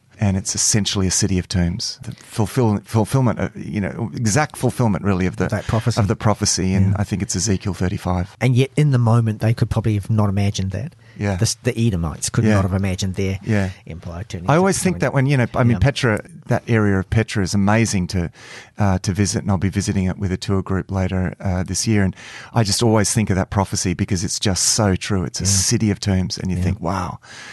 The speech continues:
Speaker 1: this is, this is fulfilled prophecy that I'm walking through here."
Speaker 2: Well,
Speaker 1: Jeremiah.
Speaker 2: let's move into Jeremiah, and we're gonna,
Speaker 1: Yeah.
Speaker 2: we're gonna try and cover, uh, chapters one to five today
Speaker 1: Mm.
Speaker 2: in, in Jeremiah. Uh, now, the book of Jeremiah was probably written somewhere around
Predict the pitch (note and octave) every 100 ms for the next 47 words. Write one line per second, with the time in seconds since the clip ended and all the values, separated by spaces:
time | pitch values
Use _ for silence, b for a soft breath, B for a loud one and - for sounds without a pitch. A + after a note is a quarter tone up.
0 | B B G#2 - F#2+ - - - G2+ F#2+
1 | F2+ - F#2+ - F#2 - F#2+ - - F2
2 | F2+ F#2 F2+ - E2+ - F2+ F#2 F#2+ -
3 | _ _ - B B B B B B B
4 | B B - D#3+ E3 D#3 D#3+ F3 C3 -
5 | E3 - E3 D#3 D#3+ D3+ B2+ D3+ C#3 C#3
6 | C#3+ B2+ D#3 D3+ B2+ A#2 D3 D3+ C#3+ B2+
7 | - C#3 B2+ B2 B2+ A#2+ A2+ - A2+ A2
8 | C3 A#2+ A#2 A#2+ A#2+ A2 - G#2 G#2+ B2
9 | - B2+ A#2+ B2+ A#2 A2+ A2+ A2 A#2 A2
10 | A2 A2 G#2+ G#2 B2 G3 - B2 A2+ A2+
11 | A#2+ A#2+ - C#3+ C#3 - E3 D#3 C#3 B2+
12 | A#2+ B2 A#2 A#2 - - D#3 C#3+ C3 C3
13 | B2 C3+ B2+ A#2+ A2+ A#2 A#2+ A2+